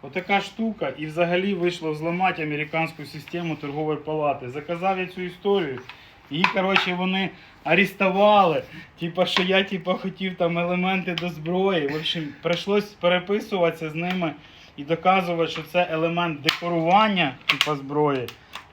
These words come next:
І взагалі може використовуватися так само і в страйкболі. В общем, е, писать письма, що це ви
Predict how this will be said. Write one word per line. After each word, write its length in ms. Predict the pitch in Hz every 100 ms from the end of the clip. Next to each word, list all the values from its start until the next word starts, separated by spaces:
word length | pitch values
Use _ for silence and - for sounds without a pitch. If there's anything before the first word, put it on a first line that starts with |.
| - 160
І 160 | 170
взагалі 480 | 156 170 160 170 185
може 240 | 165 160
використовуватися 840 | 160 156 160 160 - 170 165 160 -
так 120 | 147
само 320 | - 165 160
і 40 | 151
в 60 |
страйкболі. 680 | - 160 156 156 185 185 131 - - - -
В 40 | 147
общем, 320 | - 165 156 147
е, 280 | 156 160 160
писать 580 | 156 165 - 185 180 -
письма, 400 | 196 202 160 143
що 140 | 156
це 260 | - 170 170
ви 220 | 165